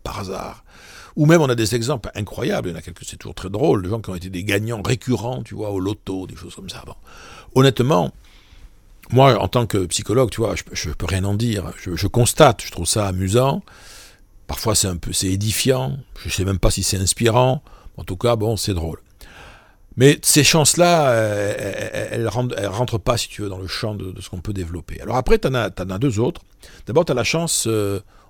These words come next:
on va dire, par, par, par accident. La chance par accident, euh, provoquée. Euh, ça, c'est ce que, c'est souvent ce qui arrive aux scientifiques, par exemple. Tu vois, t'es en train de faire une expérience,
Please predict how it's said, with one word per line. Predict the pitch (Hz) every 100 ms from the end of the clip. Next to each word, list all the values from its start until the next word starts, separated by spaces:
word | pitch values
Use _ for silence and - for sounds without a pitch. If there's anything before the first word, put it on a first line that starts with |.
| 92
on |
va | 101
dire, | 127 107
par, | - 92
par, | - - -
par | 98
accident. | 98 - 101 101 120 226 _ _ - - - -
La | -
chance | 175
par | - 131
accident, | 107 120 139 185 170 123
euh, | 98 92 87
provoquée. | - 127 107 - 110 - - - -
Euh, | -
ça, | - 180 208
c'est | - 151
ce | 143 -
que, | - 127 113 104 98 92
c'est | 87 -
souvent | 104 - 170
ce | 180
qui | 196
arrive | 135
aux |
scientifiques, | 104 113 123 123 117
par | 87 90
exemple. | 95 90
Tu | -
vois, | 110
t'es | -
en | 110
train | 120
de | 110
faire | 117
une |
expérience, | 104 - 98 113 190 -